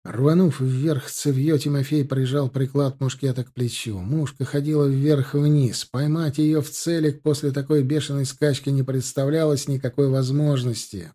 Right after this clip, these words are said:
И конь, и сам всадник судорожно ловили ртами горячий воздух. Пот, стекая со лба, щипал глаза. "Огонь!"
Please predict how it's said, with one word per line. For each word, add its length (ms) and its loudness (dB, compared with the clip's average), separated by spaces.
И 140 0
конь, 400 2
и 60 2
сам 320 0
всадник 600 2
судорожно 720 2
ловили 440 6
ртами 540 2
горячий 520 2
воздух. 680 2
Пот, 280 2
стекая 520 0
со 180 -2
лба, 320 0
щипал 520 -2
глаза. 800 -6
"Огонь!" 1040 6